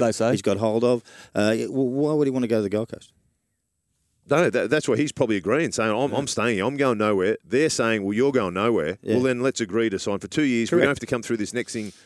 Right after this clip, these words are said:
Speaker 2: Yeah.
Speaker 3: the, the next argument or the media going through it in,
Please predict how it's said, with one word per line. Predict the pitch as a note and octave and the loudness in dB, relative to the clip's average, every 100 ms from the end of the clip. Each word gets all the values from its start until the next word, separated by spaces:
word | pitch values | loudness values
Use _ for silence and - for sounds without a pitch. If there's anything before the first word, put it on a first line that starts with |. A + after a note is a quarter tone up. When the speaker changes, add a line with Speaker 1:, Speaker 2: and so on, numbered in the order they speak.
| _ - _ | _ -20 _
Speaker 2:
Yeah. | G2+ | -4
Speaker 3:
the, | A2 | -2
the | G#2 | 0
next | A2+ G#2 | -2 -4
argument | - G2 G#2 G#2 G2 | -2 0 0 -2 -2
or | F#2 | -4
the | F#2 | -4
media | G#2 G#2+ G2+ | -4 -4 -2
going | G2 F2+ | -4 -4
through | G#2 | -4
it | G2+ | -4
in, | F#2+ E2+ | -6 -14